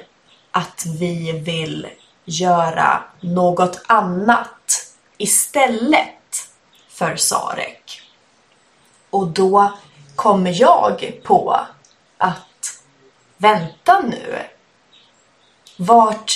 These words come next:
ligger Borgvattnets prästgård? För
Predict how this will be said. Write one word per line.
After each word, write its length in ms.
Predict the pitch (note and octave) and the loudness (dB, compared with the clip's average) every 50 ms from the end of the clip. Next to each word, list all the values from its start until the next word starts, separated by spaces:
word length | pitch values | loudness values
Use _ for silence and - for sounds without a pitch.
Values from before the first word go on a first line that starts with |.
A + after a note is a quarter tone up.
| - - - _ | -8 -8 -14 _
ligger 920 | - G3+ G3 G3+ F#3+ E3 D#3+ D#3+ - G3+ F#3 F3+ F3+ F3+ E3+ E3+ E3+ E3+ - - _ _ _ _ _ | -2 2 2 2 2 0 -2 -2 0 4 6 6 6 6 6 2 0 -2 -6 -14 _ _ _ _ _
Borgvattnets 1600 | - D#3+ - A3 A3+ G3 F3 F3+ F3 F3+ F3 E3 G3 A3 A#3 - - - - G3 F3+ F3+ - - - - - - - - - - - | -10 -4 -2 0 0 0 0 -2 -2 -2 0 2 2 0 0 -2 -12 -10 -4 -2 0 0 -2 -4 -6 -6 -4 -4 -4 -4 -6 -16 -8
prästgård? 1000 | - - G#3 G3+ - - - - - A3 - - D4+ D#4+ - - - - - - - - - _ _ _ _ _ _ _ _ - A3 G#3 - - - _ _ _ _ _ _ _ _ _ _ _ _ _ - - _ _ - - - - - | -2 0 0 2 2 0 0 -2 -2 -6 -4 -2 -2 -2 0 -2 -2 -2 -4 -10 -14 -16 -16 _ _ _ _ _ _ _ _ -20 -20 -20 -20 -20 -20 _ _ _ _ _ _ _ _ _ _ _ _ _ -20 -20 _ _ -20 -20 -20 -20 -20
För 640 | - - - - G#3+ F#3+ F#3 F3+ F3 F3 F3 F3 | -18 -10 -2 2 4 6 6 6 6 4 2 -2